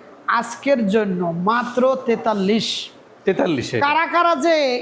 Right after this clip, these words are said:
Speaker 1: এই গাড়ি নেওয়ার জন্য এই খুব চা-, চেষ্টা করবেন ঠিকই, কিন্তু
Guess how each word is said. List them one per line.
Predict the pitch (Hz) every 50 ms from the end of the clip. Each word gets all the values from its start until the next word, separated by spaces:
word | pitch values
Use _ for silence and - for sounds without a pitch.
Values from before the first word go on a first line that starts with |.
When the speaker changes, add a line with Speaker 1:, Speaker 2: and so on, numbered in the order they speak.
| - - - -
Speaker 1:
এই | 254 247 285 247 214
গাড়ি | 269 285 294 285 269 269
নেওয়ার | 277 269 269 294 233
জন্য | 190 311 269 262 262 262 240 214 170 - - - - - - - - - 226 233 254 262 269
এই | 294 294 269 240 - - -
খুব | - 320 320 330 - - - - - - - - - - - - - - -
চা-, | - 233 220 - 202 196 190 - - 185 -
চেষ্টা | 311 339 - - - 330 294
করবেন | - 277 240 220 208 233 226 202 -
ঠিকই, | - 262 208 208 202 185 165
কিন্তু | - 247 269 269 254 - 311 311 330 330 -